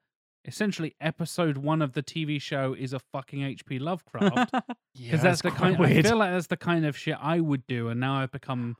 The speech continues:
Speaker 2: I'm very
Speaker 1: the crossover guy of like,
Speaker 2: <laughs>
Speaker 1: "Oh, I put Spider-Man in my blade, I just put
Speaker 2: <laughs>
Speaker 1: some fucking Cthulhu in my Atlantis." Like,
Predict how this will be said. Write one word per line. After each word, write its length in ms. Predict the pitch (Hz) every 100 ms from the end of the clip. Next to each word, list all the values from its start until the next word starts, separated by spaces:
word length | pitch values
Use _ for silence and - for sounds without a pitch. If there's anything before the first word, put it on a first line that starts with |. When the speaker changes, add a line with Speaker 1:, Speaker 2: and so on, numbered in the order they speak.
| _
Speaker 2:
I'm 180 | 165 165
very 480 | 151 190 202 196 185
Speaker 1:
the 100 | 147
crossover 600 | 165 190 - 147 120 123
guy 240 | 120 110 113
of 140 | 113
like, 240 | 120 113 120
Speaker 2:
<laughs> 340 | 127 127 -
Speaker 1:
"Oh, 160 | 208 147
I 100 | 135
put 240 | - 151
Spider-Man 600 | - 165 170 165 165 165
in 60 | 170
my 100 | 175
blade, 320 | 180 202 151
I 40 | 147
just 100 | 190
put 140 | 170 143
Speaker 2:
<laughs> 0 |
Speaker 1:
some 220 | 156 151
fucking 440 | 165 151 156 147
Cthulhu 640 | - 151 - 156 156 156 156
in 120 | 165
my 200 | 160 165
Atlantis." 640 | 170 190 185 196 120 -
Like, 220 | 127 123